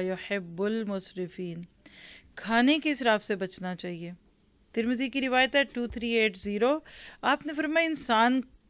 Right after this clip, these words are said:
सबसे बदतरीन बर्तन वो है जो कभी नहीं भरा, और वो पेट है। यानी पेट बदतरीन बर्तन है, इंसान को इतने लुकमे चाहिए जो उसकी कमर को सीधा रख सके,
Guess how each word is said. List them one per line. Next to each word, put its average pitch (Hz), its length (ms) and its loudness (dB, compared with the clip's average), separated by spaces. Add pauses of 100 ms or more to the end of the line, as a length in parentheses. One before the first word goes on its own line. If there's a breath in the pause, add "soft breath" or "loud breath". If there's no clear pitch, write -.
(120)
सबसे 330 440 -2
बदतरीन 240 680 0
बर्तन 214 400 0
वो 190 180 0
है 175 260 -6 (1200)
जो 226 140 -2
कभी 240 320 0
नहीं 269 120 2
भरा, 202 240 -2 (580)
और 185 80 -6
वो 196 120 -2
पेट 185 320 -4
है। 170 100 -10 (580 loud breath)
यानी 226 180 2 (120)
पेट 233 480 6
बदतरीन 220 720 2
बर्तन 196 420 -2
है, 254 180 -2 (380 loud breath)
इंसान 233 500 2
को 254 120 -6
इतने 254 400 0
लुकमे 233 400 0
चाहिए 214 380 -2
जो 226 100 0
उसकी 233 220 -4 (100)
कमर 214 320 0
को 247 160 -2
सीधा 214 300 -2
रख 180 180 -6
सके, 170 340 -12